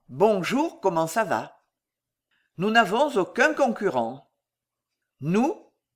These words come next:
comme si les rôles étaient comparables. Il s'efforçait de garder bonne contenance et de rester pratique et résolu. « D'où tu sais ? »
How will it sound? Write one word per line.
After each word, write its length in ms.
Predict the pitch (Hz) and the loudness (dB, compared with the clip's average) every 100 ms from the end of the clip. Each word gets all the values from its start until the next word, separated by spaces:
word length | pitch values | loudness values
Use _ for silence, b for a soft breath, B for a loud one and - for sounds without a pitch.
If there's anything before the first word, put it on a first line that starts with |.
| _ _ | _ _
comme 240 | 254 240 214 | -2 -2 -2
si 200 | 226 185 | -2 0
les 100 | 175 | 2
rôles 420 | 170 277 262 185 | 4 4 2 -2
étaient 240 | 180 175 | -2 -2
comparables. 880 | 185 180 175 139 120 117 117 135 - _ _ _ _ - | -4 -4 -2 -2 -2 -4 -6 -10 -12 _ _ _ _ -8
Il 140 | 170 | -6
s'efforçait 560 | - 294 294 285 - 233 | -2 -2 2 0 0 0
de 100 | 165 | 2
garder 380 | 175 165 175 165 | 2 4 4 4
bonne 340 | 180 277 262 | 2 -2 -2
contenance 760 | 220 185 165 139 156 226 269 302 B B | -4 -4 -4 -4 -2 -4 -6 -10 B B
et 120 | 170 | 4
de 60 | 170 | 4
rester 440 | 165 175 - 254 | 4 0 -2 -4
pratique 600 | 269 - 214 - 233 277 | -2 0 -2 0 -6 -2
et 60 | 190 | -2
résolu. « 640 | 165 165 156 123 123 143 _ _ _ _ _ _ _ _ 147 | -2 0 0 0 -4 -10 _ _ _ _ _ _ _ _ 0
D'où 220 | 262 294 | 2 4
tu 160 | 220 | 2
sais ? » 440 | 180 - 180 220 | -2 4 4 4